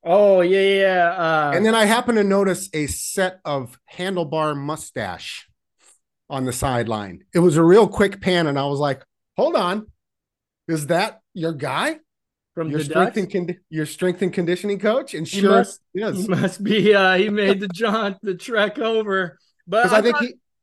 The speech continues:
Speaker 2: he went to Miami, right?
Speaker 1: I think that's correct. Yeah, 'cause he was with Cristobal.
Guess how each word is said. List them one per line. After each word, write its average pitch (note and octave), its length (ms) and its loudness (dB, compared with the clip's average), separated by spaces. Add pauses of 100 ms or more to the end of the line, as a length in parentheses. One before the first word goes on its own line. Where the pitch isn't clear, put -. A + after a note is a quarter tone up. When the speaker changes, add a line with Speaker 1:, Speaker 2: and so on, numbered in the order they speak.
(240)
Speaker 2:
he B3 80 0
went B3 220 0
to A#3 60 -2
Miami, F3 540 -2
right? B2 340 -8 (280)
Speaker 1:
I D#3 80 -12
think G3 260 -8
that's E3 240 -8
correct. C#3 380 -10
Yeah, C#3+ 160 0
'cause C#3 140 -6
he G3+ 100 2
was F#3+ 120 4
with E3 160 -2
Cristobal. B2 680 -6